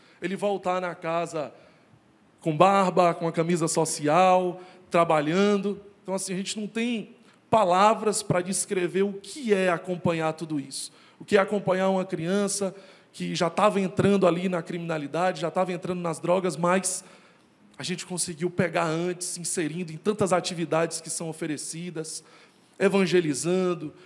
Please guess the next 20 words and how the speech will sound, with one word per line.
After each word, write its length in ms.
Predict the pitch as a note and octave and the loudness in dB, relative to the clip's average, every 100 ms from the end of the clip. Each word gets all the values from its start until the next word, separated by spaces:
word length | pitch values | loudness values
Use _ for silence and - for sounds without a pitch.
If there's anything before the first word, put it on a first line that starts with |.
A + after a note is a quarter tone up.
| - | -20
inserindo 440 | - - F#3+ G3 F#3+ | -8 0 0 2 0
os 80 | - | 0
sacramentos 720 | F3 E3+ D#3+ D3 F3+ F#3 F3+ | 0 0 -2 -2 -4 -4 -4
na 100 | D#3+ | -6
vida 180 | E3 E3 | -4 -4
dessa 240 | D#3+ D#3+ | -4 -4
criança, 320 | D#3+ F3 F3 A3 | -6 -6 -6 -2
amando 540 | G#3+ F3+ G#3 A#3 G#3+ | -2 2 4 4 4
essa 180 | F3+ F3 | 2 0
criança, 520 | E3 D3+ D#3 F#3 - | -6 -8 -6 -6 -6
amando 600 | F3 E3 G3 A3+ G#3+ F#3 F3 - - - | -6 -2 0 2 0 0 -4 -8 -20 -2
esse 240 | F3 F3 | -2 0
adolescente. 920 | E3+ F3 D#3+ D3 - F3 F#3+ F#3+ - - _ _ _ _ _ | 0 2 0 -2 -4 -4 -4 -8 -12 -16 _ _ _ _ _
São, 340 | - F#3+ G3 | -6 -4 -4
são 200 | - G3 | -4 -2
experiências 760 | G3+ - G3 F#3 G#3+ G#3+ G#3+ - | -4 0 0 0 -2 -4 -6 -8
que, 560 | G#3 G#3 G3 D#3+ C3+ - _ _ _ | -6 -4 -4 -6 -10 -18 _ _ _
é, 760 | - D3+ C#3+ - C3+ C3+ C3 B2+ | -8 -6 -6 -8 -10 -8 -8 -8
é, 20 | E3 | -2
inexplicáveis. 1000 | G3+ G#3 A#3+ - F#3+ D#3+ C#3+ - - | 0 0 -6 -2 2 2 2 -6 -16